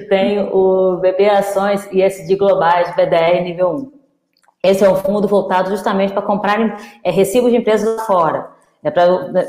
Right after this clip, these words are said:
Speaker 1: é pra forma de você, é, é, investir no exterior, estando aqui, em empresas fortes, é, nas características ambiental, social e de governança.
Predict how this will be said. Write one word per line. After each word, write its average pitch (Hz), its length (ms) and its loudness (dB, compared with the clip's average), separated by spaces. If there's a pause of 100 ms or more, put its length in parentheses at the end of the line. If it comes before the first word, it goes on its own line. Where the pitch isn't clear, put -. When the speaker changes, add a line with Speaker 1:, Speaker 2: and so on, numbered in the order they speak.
(420)
Speaker 1:
é 165 120 -2
pra 185 260 2
forma 220 220 2
de 214 80 -6
você, 202 760 -2
é, 185 80 2
é, 175 720 4
investir 196 480 0
no 277 80 2
exterior, 220 600 2
estando 202 340 -2
aqui, 226 680 -4
em 254 300 2
empresas 233 800 2
fortes, 247 800 0 (360)
é, 185 320 2
nas 190 200 -2
características 202 800 -2
ambiental, 196 500 0
social 190 680 -2
e 180 60 -6
de 180 100 -8
governança. 180 720 -2